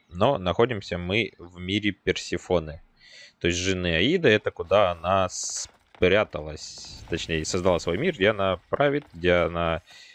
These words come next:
скажем так, кайфует от всего, что происходит. То есть тут ей все подчиняются. Оу, а это что у нас такое?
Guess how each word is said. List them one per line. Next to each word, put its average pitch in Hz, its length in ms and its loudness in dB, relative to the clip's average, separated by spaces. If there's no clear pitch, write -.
скажем 90 280 -2
так, - 180 0
кайфует 90 560 0
от 87 160 0
всего, 85 380 -2
что - 200 -8
происходит. 82 680 -6
То 80 80 -6
есть - 200 -10
тут 110 240 -4
ей 90 280 2
все 87 200 -4
подчиняются. 82 640 -8
Оу, 90 300 2
а 80 80 0
это 76 120 -4
что - 160 -14
у - 20 -14
нас 82 100 -18
такое? - 280 -10